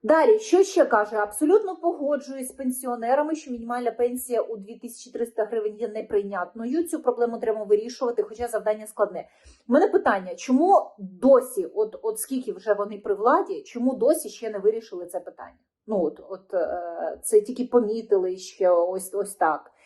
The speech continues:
Неприйнятна, да? Неприйнятні ці дві тисячі триста гривень, а люди ж якось живуть на них. Їдемо далі. Підвищити мінімальну пенсію потрібно хоча б до чотирьох тисяч гривень. За розрахунками, додаткові видатки бюджету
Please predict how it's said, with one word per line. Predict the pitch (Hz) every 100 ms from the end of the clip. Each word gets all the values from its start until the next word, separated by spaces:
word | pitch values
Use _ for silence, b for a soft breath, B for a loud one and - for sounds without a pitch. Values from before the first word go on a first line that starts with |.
| b b
Неприйнятна, | 214 226 247 247 208 180 185 190 175 165 165
да? | 190 233
Неприйнятні | 240 - 220 254 220 233 202
ці | - 220
дві | 190 208
тисячі | 208 196 190 214
триста | 202 208 208
гривень, | 196 175 175 170
а | 208
люди | 220 220
ж | 233
якось | 220 208
живуть | 202 214 247 254
на | 160
них. | 156 _ _ _ _ _ _ _ _ _ -
Їдемо | 196 226 214 226
далі. | 190 170 - B B B B
Підвищити | 240 226 403 415 339
мінімальну | 262 262 254 294 269
пенсію | 254 269 330 254 208
потрібно | 214 254 247 220
хоча | 220 247
б | 208
до | 214
чотирьох | - - 214 -
тисяч | 214 196 196
гривень. | 190 180 170 247
За | - 208
розрахунками, | 208 226 254 269 262 226
додаткові | 196 202 - 220
видатки | 196 202 196 -
бюджету | 190 190 - 220 196 -